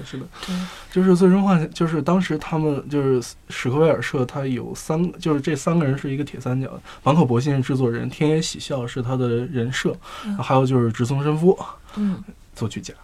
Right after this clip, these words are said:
Speaker 2: 真的是太棒了。
Speaker 1: 哦，这个，这个真的是太棒了！我觉得大家随便想一想那个什么，就是《最终幻想》音乐，大家可能第一反应是 Eyes on Me。
Speaker 2: 嗯，王菲。
Speaker 1: 我觉得，对，我觉得这，这是应该算是游戏第一次请真人来演唱一首主题曲，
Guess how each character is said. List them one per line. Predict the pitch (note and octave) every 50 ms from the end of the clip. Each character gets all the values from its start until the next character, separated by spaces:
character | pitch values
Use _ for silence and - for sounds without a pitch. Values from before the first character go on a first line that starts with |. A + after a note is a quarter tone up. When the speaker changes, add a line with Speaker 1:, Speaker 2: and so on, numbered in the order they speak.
| - - - - - - - - - - - - - -
Speaker 2:
真 | - G#3 G3
的 | G3+
是 | G3 - C3
太 | A#2+
棒 | A#2 - D3 D3
了。 | D3 C#3
Speaker 1:
哦， | C3+ -
这 | - F3
个， | D3+
这 |
个 | C3+ B2+
真 | B2+ - D3+
的 | D#3+ C#3+
是 | C3+ C3
太 | B2 B2+ B2
棒 | A#2+ A#2+ A2+
了！ | A2+
我 | A2 A2 A2+
觉 | C#3 F3+
得 | G#3 G#3+ F#3
大 | D#3+ D3 - F3+ G3+ A#3
家 | A3+
随 | G#3+ - - - D#3+
便 | E3 A3 G3 F3
想 | E3+ - - - - A#2
一 | C#3
想 | C#3+ - C3+ - -
那 | B2 B2+ B2+
个 | B2+ B2+ C3
什 | C3 - - B2+
么， | B2+ B2+ C3
就 | C3 C3 D3+ D3
是 | C#3+ - C#3 C3 C3 - -
《最 | - F3
终 | D#3+ F3
幻 | F3+ E3+ C#3
想》 | B2 G#2+ A2+
音 | B2+
乐， | D3 D3 C3 B2+ C3 - - -
大 | - E3
家 | F3+
可 | F3 - C3
能 | B2+ C#3+
第 | D3 E3+
一 | F3+
反 | F3+ - A2 -
应 | A#2+
是 | A2+ - C3 A#2+
Eyes | - - C3 C3+
on | C3+ C#3+ C3 C#3
Me。 | C#3+ C#3+ C3 C3 - - - - - -
Speaker 2:
嗯， | A#3 A#3 A3+ G#3+ G3 F#3+ G#3
王 | G3+ F#3+ G3
菲。 | - - D3+ F3 F3 A3+ A3+
Speaker 1:
我 |
觉 | - - -
得， |
对， | F3+ F3 E3
我 | C#3 B2+
觉 | B2 D3+ D#3
得 | F#3 G#3
这， | A3 - A#3+ A3
这 | - - B3+ A#3+
是 | - - F3+
应 | E3+ F#3 G#3
该 | G#3 G#3 G#3
算 | - - F#3+ F3
是 | E3+ - C#3 B2+ B2+ B2+ G#2+
游 | C#3+ C3 B2+ A#2+ D#3
戏 | - - - F#3 D#3 B2+ - - - - - - -
第 | - F3 E3+ E3+
一 | F3+ F#3+
次 | F3+ - E3+ C3
请 | C3 - - - - A#2
真 | - C3 C3+ C#3+
人 | C3+ B2 B2 B2
来 | A#2 A#2+
演 | A#2 A#2 - -
唱 | - - - A#2+ A#2 B2
一 |
首 | B2+ - C3+ B2
主 | - B2
题 | B2+ - C3
曲， | B2+ - -